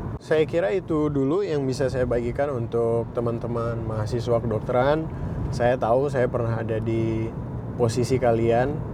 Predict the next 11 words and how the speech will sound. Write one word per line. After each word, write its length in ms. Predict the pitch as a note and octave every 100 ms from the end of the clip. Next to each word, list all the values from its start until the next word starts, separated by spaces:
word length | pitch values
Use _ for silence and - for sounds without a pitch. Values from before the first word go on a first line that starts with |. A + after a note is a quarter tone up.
| A2+
Mungkin 320 | G#2+ B2 A#2+
kalian 400 | G#2+ G#2 G#2+ G#2+
menghadapi 880 | G#2+ G#2 G2 G2+ G2 A2 G#2+ G#2+ G#2 -
masalah, 680 | G2+ G#2+ B2+ C3+ B2 A#2+ A#2
mungkin 360 | A2+ G#2+ A2
kalian 360 | G#2+ G#2 G#2+ G#2+
lagi 120 | G2+ G#2+
bete 400 | B2 B2+ C#3 B2+
karena 240 | A#2 A2+
dimarahin 720 | A2+ A2+ A2 A2 A2 A#2 A2+ A#2
konsulen, 720 | A2 A2 C3+ B2 A#2 A2+